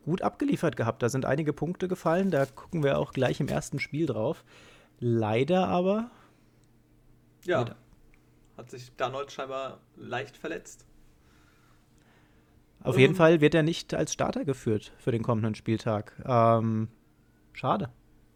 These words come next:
Speaker 2: Ja, ich meine, sie haben ja einen ganz guten Ersatzmann, immerhin mal Super Bowl M V P gewesen. <laughs> Äh, Joe Flacco <laughs> könnte da jetzt im, am kommenden Spieltag starten.
Speaker 1: Auf jeden Fall ein Quarterback mit Erfahrung.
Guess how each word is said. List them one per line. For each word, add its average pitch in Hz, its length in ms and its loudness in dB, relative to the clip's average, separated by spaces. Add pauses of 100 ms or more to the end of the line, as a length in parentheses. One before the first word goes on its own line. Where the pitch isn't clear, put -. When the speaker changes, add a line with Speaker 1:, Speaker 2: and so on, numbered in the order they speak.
Speaker 2:
Ja, 147 340 -2 (480)
ich 113 120 -16
meine, 139 160 -8
sie 131 60 -6
haben 131 80 -6
ja 131 80 -6
einen 123 140 -6
ganz 123 160 -10
guten 120 160 -14
Ersatzmann, 127 480 -8
immerhin 120 360 -6
mal 110 360 -4 (180)
Super - 320 -6
Bowl 98 240 -4
M 92 140 -10
V 104 160 -10
P - 180 -14
gewesen. 110 540 -12 (300)
<laughs> 160 360 -8 (560)
Äh, 120 220 -6
Joe 131 240 -2
Flacco - 440 -8 (220)
<laughs> - 200 -20
könnte 120 460 -6 (380)
da 113 260 -6
jetzt - 260 -12
im, 107 220 -18
am 117 160 -14
kommenden 117 220 -10
Spieltag 123 340 -14
starten. 123 440 -12 (280)
Speaker 1:
Auf 123 160 -2
jeden 127 200 2
Fall 127 180 4
ein 113 80 -2
Quarterback 117 400 4
mit 113 120 0
Erfahrung. 104 580 -2